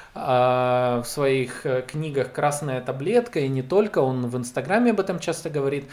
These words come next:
что мы мыслим, а, некими, а, категориями. Мы не, э, мы не выстраиваем логические цепочки в последнем, а,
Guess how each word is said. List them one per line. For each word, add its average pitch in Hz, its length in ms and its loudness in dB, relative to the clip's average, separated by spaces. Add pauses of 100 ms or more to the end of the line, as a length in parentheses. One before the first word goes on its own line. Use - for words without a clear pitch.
(240)
что - 300 -4
мы 262 240 0
мыслим, 202 720 0 (880)
а, 135 400 0
некими, 165 960 -2 (180)
а, 131 300 2
категориями. 127 1120 0 (240)
Мы 170 160 0
не, 208 160 4
э, 143 320 0
мы 185 160 0
не 214 140 2
выстраиваем 214 800 2
логические 170 720 -4
цепочки 160 580 -4
в - 80 -20
последнем, 120 800 -4
а, 120 640 -2